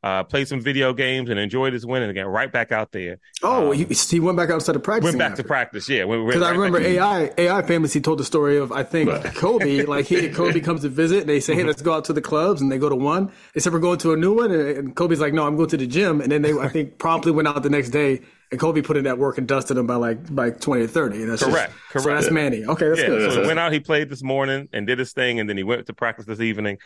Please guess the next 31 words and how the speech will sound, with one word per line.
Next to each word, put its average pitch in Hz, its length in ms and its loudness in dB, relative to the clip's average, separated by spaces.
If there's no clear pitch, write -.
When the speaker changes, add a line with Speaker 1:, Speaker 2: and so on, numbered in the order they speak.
Speaker 1:
And, 95 240 -2
uh, 95 120 0
so 127 100 -2
I 113 60 0
think 156 220 -4
it 143 220 -4
inspired 123 600 -2
him 98 200 -6
to 104 100 -12
practice 98 440 -6
more. 87 180 -8
Speaker 3:
Mm-hmm. 87 320 -2
Speaker 1:
Um, 73 80 -2
Speaker 3:
I 98 300 0
have, 180 160 0
Speaker 1:
and - 100 -4
Speaker 3:
I 160 40 2
have 147 160 0
Speaker 1:
so 147 60 -6
Speaker 3:
questions 160 240 0
about 110 180 0
the 98 80 -2
tournament 101 340 0
when 95 100 2
you're 87 220 0
ready. 92 180 0
Speaker 1:
Sure. 370 320 -4
Go, 269 120 2
go 247 180 0
right 247 160 2
ahead. 233 340 -2